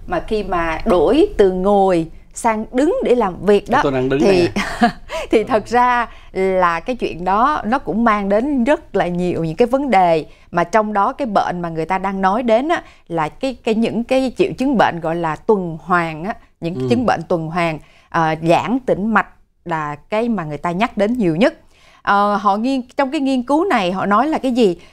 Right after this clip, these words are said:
Speaker 1: Họ cho những cái người bệnh nhân đã đeo tám mươi ba ngàn bệnh nhân ở bên Anh, người ta, ờ, những người mà tham gia vào cái cuộc, ờ, thử nghiệm này, người ta cho đeo và thấy rằng á, cứ mỗi ba mươi phút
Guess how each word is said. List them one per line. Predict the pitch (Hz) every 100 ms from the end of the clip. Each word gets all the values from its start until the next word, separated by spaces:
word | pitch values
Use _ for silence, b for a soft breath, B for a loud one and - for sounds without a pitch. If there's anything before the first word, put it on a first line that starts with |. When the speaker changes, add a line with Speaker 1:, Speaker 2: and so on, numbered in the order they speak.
| b
Speaker 1:
Họ | - 190
cho | - 240
những | 226 185
cái | 233
người | 285 220 185
bệnh | 170 - 202
nhân | 226 226
đã | 240
đeo | 240 226 202
tám | 240 262 453 480
mươi | 311
ba | 214 220
ngàn | 214 208 180 156 - _ _ _
bệnh | 175 175 196
nhân | 220 220 202 -
ở | 196
bên | 220
Anh, | 226 208 196 196
người | 175
ta, | 170 190 190 185
ờ, | 190 196 185
những | 180 185 254
người | 233 175
mà | 160
tham | 214 202
gia | 196 185
vào | 165
cái | 233 -
cuộc, | 170 160
ờ, | - 156
thử | - 190
nghiệm | 247 175 143
này, | 180 165 151
người | 170
ta | 160 180
cho | 208 175
đeo | 214 196 180
và | 156
thấy | - 208
rằng | 277 233 165
á, | 247 - b b b b b b _
cứ | 359 381 349 -
mỗi | 170 254 -
ba | 254 269 277 277
mươi | 247 247 269 262 247 -
phút | 392